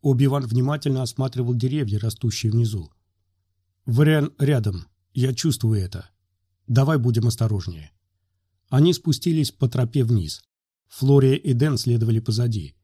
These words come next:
В других обстоятельствах Энакин остановился бы, чтобы восхититься красотой этих мест. После детства в пустынях Татуина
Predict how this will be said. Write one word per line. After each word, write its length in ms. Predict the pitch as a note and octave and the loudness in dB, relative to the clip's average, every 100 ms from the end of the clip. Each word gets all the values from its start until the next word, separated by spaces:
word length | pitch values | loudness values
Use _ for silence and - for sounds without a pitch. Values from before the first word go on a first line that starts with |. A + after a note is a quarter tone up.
| _ _ _ _ _ _ _ | _ _ _ _ _ _ _
В 80 | A#2+ | -2
других 400 | A#2 C#3+ C3+ A#2+ | 2 2 0 -2
обстоятельствах 840 | C3+ - A#2+ C#3 C#3+ A#2+ B2+ A#2 - | -6 -4 -2 -2 -4 -6 -4 -4 -4
Энакин 380 | C#3+ C3+ C3+ C3 | -2 0 -2 -2
остановился 600 | A#2 C#3 D3 E3 A2+ G#2 | -2 -4 -4 -4 -4 -4
бы, 140 | F2 | -4
чтобы 260 | - B2 A#2 | -4 0 0
восхититься 560 | A#2 - A#2 D3+ - | 0 -4 -6 -6 -6
красотой 520 | A#2 A2 A#2+ A#2 A#2+ A2 | -4 -4 -4 -2 -2 -2
этих 260 | G2 - | -4 -8
мест. 320 | G2 D2+ - _ _ _ _ _ _ _ _ | -8 -8 -18 _ _ _ _ _ _ _ _
После 320 | C#3 B2+ C#3+ B2+ | 0 0 2 0
детства 380 | C3+ B2 B2+ A#2 | -2 -2 -4 -4
в 40 | |
пустынях 520 | C3 A#2 C#3+ B2+ A2+ | -4 -4 -2 -2 -2
Татуина 600 | - A#2+ C3 D3 A#2 E2 | -4 -4 -2 -2 -4 -6